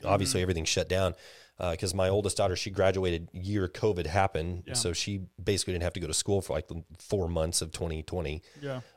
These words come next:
Speaker 1: Um, and neither did my middle daughter. Well, when she graduated, the f-, you know, two years later on, um, you know, I called the school district and I was like, "Hey, I, I'm doing her wedding. I'm do-, not her wedding, but I'm doing her,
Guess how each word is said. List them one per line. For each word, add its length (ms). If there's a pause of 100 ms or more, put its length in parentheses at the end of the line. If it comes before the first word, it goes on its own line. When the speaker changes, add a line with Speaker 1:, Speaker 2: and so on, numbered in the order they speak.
(140)
Speaker 1:
Um, 520
and 120
neither 200
did 140
my 120
middle 220
daughter. 320
Well, 220
when 120
she 180
graduated, 600
the 60
f-, 180
you 100
know, 140
two 200
years 240
later 360
on, 400 (640)
um, 580 (480)
you 100
know, 60
I 80
called 240
the 60
school 180
district 320
and 80
I 20
was 100
like, 120
"Hey, 320
I, 540
I'm 160
doing 200
her 140
wedding. 320
I'm 160
do-, 200
not 200
her 100
wedding, 240
but 120
I'm 100
doing 200
her, 260